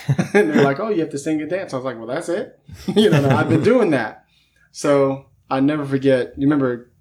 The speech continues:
children's theater is like one step, two step. There's no real spins, there's no real kicks, there's no real nothing. So I was adding shit. <laughs>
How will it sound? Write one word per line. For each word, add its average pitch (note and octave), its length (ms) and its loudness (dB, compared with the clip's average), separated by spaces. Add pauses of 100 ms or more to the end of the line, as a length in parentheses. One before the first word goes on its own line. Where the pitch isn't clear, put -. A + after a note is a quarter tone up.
children's D#3 400 0
theater A#2 500 2
is A2+ 160 -4
like A2+ 320 -2 (200)
one A2+ 340 -4
step, - 440 -2
two C#3 220 0
step. - 420 -8 (140)
There's E3+ 240 0
no F3 140 0
real E3+ 340 0
spins, F3+ 440 -2
there's D3+ 160 -4
no E3 80 -2
real E3+ 220 0
kicks, F3+ 300 -8
there's D#3 160 -8
no D#3 100 -6
real D3+ 220 -8
nothing. F3 300 -6
So F#3+ 120 -2
I F#3 40 -2
was C#3 100 -4
adding C3 280 -6
shit. D#4 60 -4 (380)
<laughs> - 200 -8